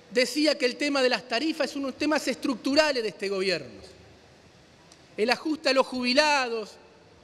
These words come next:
las tarifas, la inflación, la pérdida de poder adquisitivo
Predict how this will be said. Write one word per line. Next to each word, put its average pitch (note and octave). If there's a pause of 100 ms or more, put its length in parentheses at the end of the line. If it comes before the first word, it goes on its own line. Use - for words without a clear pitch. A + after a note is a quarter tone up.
las A3+
tarifas, B3
la A#3+
inflación, A#3+
la A3+
pérdida C#4
de A#3
poder B3+
adquisitivo A#3